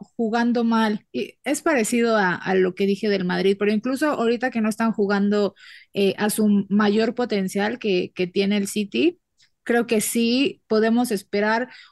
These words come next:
eh, si no goleada, por lo menos over de dos punto cinco goles,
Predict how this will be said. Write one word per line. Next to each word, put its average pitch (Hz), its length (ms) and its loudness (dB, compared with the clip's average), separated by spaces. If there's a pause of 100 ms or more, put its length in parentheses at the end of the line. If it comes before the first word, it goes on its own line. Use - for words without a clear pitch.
(260)
eh, 208 220 -4
si 277 180 2
no 330 180 4
goleada, 370 560 2
por 254 140 0
lo 240 100 0
menos 254 400 -2
over 262 420 0 (960)
de 208 300 2
dos 214 180 0
punto 247 220 0
cinco 226 280 0
goles, 294 480 0